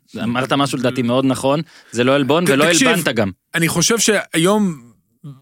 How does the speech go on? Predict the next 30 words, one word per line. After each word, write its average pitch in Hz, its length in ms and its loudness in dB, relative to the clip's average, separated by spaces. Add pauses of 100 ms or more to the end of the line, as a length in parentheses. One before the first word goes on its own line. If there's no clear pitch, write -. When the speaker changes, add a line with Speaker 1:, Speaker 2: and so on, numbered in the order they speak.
Speaker 2:
בעידן 151 440 2
המודרני 170 320 0
של 165 100 -4
הכדורגל, 160 280 -2
אתה 165 120 -6
צריך 160 160 -10
לעשות 160 240 -6
התאמות 156 500 -4
לקבוצה 139 420 -6
היריבה, 143 300 0 (180)
בטח 262 460 0
אם 196 120 0
אתה 180 140 0
נחות 165 300 -2
ממנה. 127 260 -6 (800)
וכל 302 340 0
הקבוצות 247 420 2
בליגה, 254 600 2 (480)
אוהדי 160 140 -2
מכבי 170 320 -2
חיפה 156 400 -2
אולי 147 300 -8
יחלקו 151 380 -4
עליי, 285 180 0
נחותות 254 440 -2
ממכבי 269 280 -2
תל 240 100 0
אביב, 202 240 -6 (160)
נחותות, 170 380 -2 (120)
מקצועית, 175 460 0